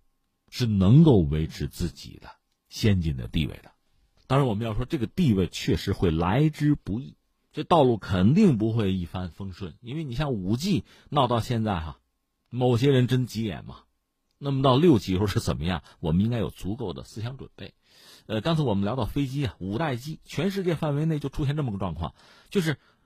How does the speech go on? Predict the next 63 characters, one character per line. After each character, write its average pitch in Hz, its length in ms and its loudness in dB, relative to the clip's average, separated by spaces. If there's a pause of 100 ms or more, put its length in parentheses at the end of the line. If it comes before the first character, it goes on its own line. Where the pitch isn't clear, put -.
能 190 240 6
研 117 180 2
发 107 160 0
的 104 80 -4
和 98 80 -8
不 254 140 -6
能 82 120 2
研 67 140 -6
发 60 200 -12
的， - 120 -20 (240)
装 214 220 6
备 185 120 2
了 110 120 -4
和 110 100 -4
没 127 160 4
装 98 200 -2
备 73 140 -10
的。 - 80 -20 (420)
有 160 180 6
我 127 200 6
这 156 120 -4
个 110 100 -2
标 113 200 -2
准， 78 120 -4
就 104 80 -6
把 113 80 -4
整 64 140 -8
个 85 100 -4
世 117 200 -4
界 104 160 -4
啊， - 140 -18
各 165 240 0
国 - 280 -8
就 - 100 -14
分 107 220 -4
成 82 200 -6 (100)
两 87 200 -2
个 87 60 -8
不 110 100 -4
同 90 140 -6
的 95 80 -4
类 95 140 -8
别。 - 120 -20 (440)
那 349 160 -2
说 214 160 -2
到 156 120 2
底 98 120 -8
就 117 100 -6
是 107 140 -10 (360)
有 107 200 2
能 101 200 4
力 104 60 0
和 104 80 0
没 92 180 0
能 73 180 -6
力， 69 140 -14
有 107 220 2
优 131 180 0
势 98 120 -6
和 80 120 -6
没 87 220 0
优 78 160 -2
势， - 180 -20